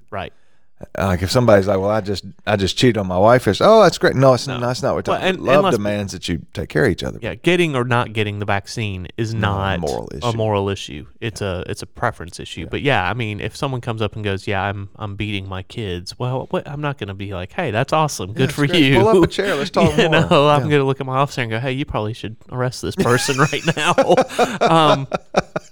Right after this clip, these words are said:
Speaker 1: you know, just small details. Uh,
Speaker 2: Yeah.
Speaker 1: you know, the, the, the third thing that I wanted to say there is
Speaker 2: Mm-hmm.
Speaker 1: we all have something that we look down on.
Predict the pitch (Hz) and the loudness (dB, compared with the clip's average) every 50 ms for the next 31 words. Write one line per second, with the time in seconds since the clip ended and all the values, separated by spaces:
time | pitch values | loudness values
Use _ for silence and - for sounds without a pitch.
0 | - - - - - - - - 143 139 139 123 110 104 101 113 127 - 139 - | 0 0 0 -2 -16 -14 -6 -2 0 0 2 2 0 -2 -4 -6 -8 -8 -8 -8
1 | - - 131 123 120 110 113 113 - 117 104 - 107 - - - - - - - | -6 -4 -2 -2 -2 -2 -4 -8 -6 -6 -6 -6 -6 -8 -10 -14 -16 -16 -16 -6
2 | - - 156 160 143 - 110 95 - - - - 185 208 208 196 190 185 196 180 | 0 2 4 4 4 4 2 0 -4 -6 -6 -2 0 2 2 2 2 2 0 0
3 | - 185 202 202 180 - 185 196 190 - - 247 302 359 320 233 - - 165 131 | 0 2 2 2 2 0 0 0 0 0 0 0 2 2 0 -2 -2 -2 0 0
4 | 110 107 107 110 113 113 - - - - - 139 135 127 120 117 120 123 117 110 | 0 -2 -4 -6 -8 -12 -14 -18 -20 -14 -6 -2 0 2 2 2 0 0 -2 -2
5 | 113 113 - - 147 156 135 120 107 107 101 95 98 98 98 104 92 - 135 147 | -4 -6 -4 -2 -2 0 0 0 0 0 0 -2 -4 -6 -8 -10 -10 -10 -8 -6
6 | 190 208 175 - - 123 123 131 135 117 - - 117 113 107 101 95 95 - - | -4 -4 -4 -2 2 2 4 4 4 2 0 -2 -2 0 0 -2 -2 -6 -10 -12
7 | - - - 123 110 107 107 - - - 95 95 - - - - - - - - | -14 -8 -6 -4 -4 -4 -6 -8 -10 -10 -10 -10 -12 -14 -18 -20 -20 -20 -20 -20
8 | - - 123 101 110 104 98 92 - - 90 95 90 - 55 53 50 - - | -12 -8 -6 -6 -4 -4 -6 -8 -8 -10 -10 -10 -10 -10 -12 -14 -16 -16 -18